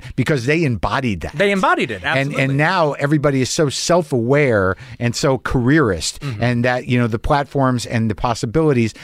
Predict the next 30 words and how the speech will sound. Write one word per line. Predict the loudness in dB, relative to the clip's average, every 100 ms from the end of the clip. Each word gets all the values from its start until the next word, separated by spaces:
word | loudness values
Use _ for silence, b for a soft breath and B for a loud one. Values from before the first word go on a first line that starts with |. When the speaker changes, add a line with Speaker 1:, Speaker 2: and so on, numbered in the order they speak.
| B
Speaker 1:
have | -2 0
been | -2
spread | -2 0 0 0
so | 0
thin | 0 0 0 0 -4 B B -4
that | 0
there's | 0 0
no | 0 0
sense | 0 -2 -2
of | -6 -2
community | 0 2 2 2 2 0
Speaker 2:
Mm-hmm. | -2 -6 -2
Speaker 1:
and | 0
no | 2 0
sense | 0 -2 -2 -6 0
of, | 0 -2 -2
of, | 2 2 0 B B B
you | -4 0
know, |
real | 0 0
heroes | 0 2 2 2 -2 -6 -4
of, | -2 -2
of | -4 -4 -4 -6 -12 -20 _ _
film | -8 -4 -2 -2
anymore. | -4 -4 -4 -2
Speaker 2:
Well, | 0 0
just | -2 -8
the, | -4 -2
that | -2 -2
whole | 0 0 0